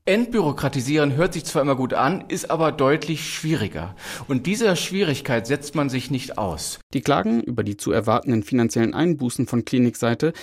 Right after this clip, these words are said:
Speaker 2: seien berechtigt, sagt der Gesundheitsökonom Boris Augurski vom R W I Leibniz-Institut in Essen.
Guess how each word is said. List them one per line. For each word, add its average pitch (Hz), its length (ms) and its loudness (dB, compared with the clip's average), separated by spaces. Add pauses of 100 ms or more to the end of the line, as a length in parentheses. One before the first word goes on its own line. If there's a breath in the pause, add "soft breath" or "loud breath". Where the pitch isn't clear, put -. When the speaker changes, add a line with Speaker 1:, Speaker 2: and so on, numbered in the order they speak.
(140)
Speaker 2:
seien 135 200 4
berechtigt, 127 680 0
sagt 110 220 -2
der 110 80 0
Gesundheitsökonom 127 960 2
Boris 120 340 0
Augurski 139 720 -2 (100)
vom 143 200 4
R 120 160 0
W 127 60 -6
I 131 140 0
Leibniz-Institut 120 960 -2
in 147 120 4
Essen. - 340 -6